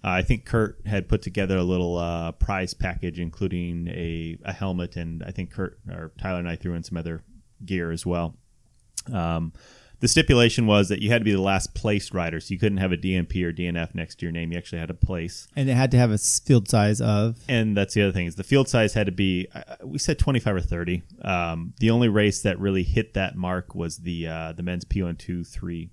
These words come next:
Speaker 1: or P one two race. Um, I think they had forty-five of us
Speaker 2: Hmm.
Speaker 1: on the line. Uh, previous years, I think they were floating around high twenties, low thirties. So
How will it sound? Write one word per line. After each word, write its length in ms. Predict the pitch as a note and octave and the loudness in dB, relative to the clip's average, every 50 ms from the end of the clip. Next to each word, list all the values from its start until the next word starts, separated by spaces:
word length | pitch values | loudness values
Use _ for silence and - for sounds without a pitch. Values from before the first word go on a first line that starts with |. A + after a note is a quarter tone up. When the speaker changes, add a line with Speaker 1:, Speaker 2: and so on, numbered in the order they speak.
| - | -8
Speaker 1:
or 60 | G#2+ F#2+ | -4 0
P 200 | - - B2+ G#2+ | 0 0 0 0
one 200 | G2+ G2 F#2 F2 | -2 -2 -2 -4
two 240 | - - G#2 G2 | -4 -4 -4 -4
race. 460 | F2 E2+ E2 E2 E2 - - - - - - - - _ - - - - - _ _ - | -4 -4 -6 -8 -8 -8 -10 -12 -14 -16 -20 -20 -20 _ -20 -20 -20 -20 -20 _ _ -12
Um, 280 | - F2+ E2+ E2 E2 E2+ | -10 -8 -8 -8 -8 -8
I 60 | F#2+ | -6
think 220 | - - C3 - | -4 -6 -4 -4
they 180 | - C3 A2 G2+ | -2 -2 0 0
had 500 | G#2 G#2 G2 F#2+ F#2 F2+ F2 - - - | 0 -2 -2 -2 -2 -2 -4 -6 -10 -12
forty-five 680 | - - G#2 G2+ G#2 G#2+ G2+ - - D#2+ E2 F#2+ G2+ | -8 -6 -4 -4 -4 -6 -8 -10 -10 -8 -8 -8 -8
of 100 | A2 A2+ | -6 -4
us 300 | B2 C3 C3 - - - - | -4 -4 -4 -6 -10 -10 -6
Speaker 2:
Hmm. 60 | - A2+ | -4 -2
Speaker 1:
on 80 | G#2+ | -2
the 60 | G#2+ A2 | -2 -2
line. 440 | A2 G#2 G#2 A2 A#2+ C3 C#3+ C3 - - D3 | -4 -2 -2 -2 -2 -2 -4 -6 -10 -12 -8
Uh, 240 | G2 F2+ F2+ F2+ F2+ | -6 -6 -4 -4 -4
previous 460 | - - - B2 A2+ G#2+ G2+ - - | -4 -2 0 0 2 0 0 0 2
years, 200 | G#2 G2 G2 F#2 F#2+ | 2 2 4 4 2
I 60 | F2+ | 0
think 200 | - G2 F#2 - | 0 -2 -2 -2
they 100 | F#2+ F2+ | -2 -2
were 120 | F2 E2+ | -2 -2
floating 340 | - - - F#2+ F#2 F#2 F2+ | -4 -4 -2 -2 0 0 -2
around 260 | F2 F2 F2 F2 F2 F2 | -2 -2 -2 -4 -4 -4
high 120 | F#2 F2+ | -4 -4
twenties, 420 | - - - F#2+ F#2 F#2 F2+ - | -4 -4 -4 -2 -2 -4 -4 -4
low 120 | F#2+ F2+ F2 | -4 -4 -4
thirties. 400 | - - F2+ F2+ F#2 G2 G2 - | -2 -2 -2 -2 -2 -2 -4 -4
So 260 | - F#2 E2+ E2 | -4 -4 -4 -4